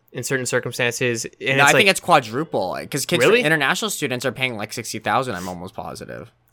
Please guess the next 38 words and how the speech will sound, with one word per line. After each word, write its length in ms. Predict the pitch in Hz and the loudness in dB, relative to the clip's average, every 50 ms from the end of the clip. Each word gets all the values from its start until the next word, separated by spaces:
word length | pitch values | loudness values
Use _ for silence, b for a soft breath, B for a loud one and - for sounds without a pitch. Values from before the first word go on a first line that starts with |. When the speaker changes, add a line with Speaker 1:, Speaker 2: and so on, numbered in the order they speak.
| _ | _
Speaker 1:
Jesus, 260 | - - 123 127 156 | -8 -6 -4 0 2
Speaker 2:
Here, 140 | 165 165 160 | 4 4 4
let 80 | 147 151 | 6 4
Speaker 1:
what's, 320 | 147 156 - - - - | 4 4 2 -2 -6 -8
Speaker 2:
me, 60 | - - - | -12 -12 -4
let 100 | 139 156 | 0 2
Speaker 1:
what's 180 | 170 165 143 143 | 2 2 6 8
Speaker 2:
me 60 | 139 | 8
Speaker 1:
tuition 160 | - - 135 | 8 8 6
Speaker 2:
J 60 | - | 4
D 60 | 127 131 | 4 4
this 80 | 160 | 4
Speaker 1:
now? 100 | 139 107 | 4 4
Speaker 2:
right 120 | 110 117 110 | 2 0 -2
now. 340 | 107 101 92 90 110 113 _ _ - | -4 -6 -6 -8 -10 -12 _ _ -2
Speaker 1:
Yeah, 160 | 156 131 135 | 2 2 4
it's 80 | 135 | 4
all 80 | 175 151 | 2 2
Speaker 2:
Let 80 | 131 131 | 2 2
me 40 | 135 | 0
Speaker 1:
public, 280 | 127 107 104 101 95 | 0 0 -2 -8 -6
right? 260 | 110 101 104 107 - _ _ _ _ _ _ _ - | -4 -4 -4 -4 -6 _ _ _ _ _ _ _ -14
Speaker 2:
Yeah, 320 | 95 101 78 69 64 57 58 | -10 -8 -6 -6 -8 -8 -8
I 80 | 101 110 | -10 -10
can 100 | 113 110 | -10 -8
check 180 | - 107 - | -10 -10 -10
it 40 | 98 | -8
right 180 | 90 90 92 90 | -10 -10 -10 -10
now. 180 | 92 92 90 - | -12 -12 -12 -8
Um, 300 | - 113 123 127 120 110 B B B B B - | -2 0 2 2 0 -2 B B B B B -10
tuition 380 | - - 185 180 185 - 233 202 | -2 2 4 4 4 4 2 4
right 200 | 202 196 190 175 | 4 4 4 4
now, 240 | 160 151 156 165 160 | 4 4 4 4 4
it's 160 | 147 - 147 | 2 -2 -4
five 280 | - - 139 127 131 - | -2 0 0 0 2 2
thousand 300 | 135 120 123 117 120 104 | 2 2 2 0 -4 -10
per 140 | 117 104 | -10 -12
quarter. 480 | - - 98 95 82 80 78 95 110 _ | -10 -8 -10 -8 -8 -8 -10 -10 -12 _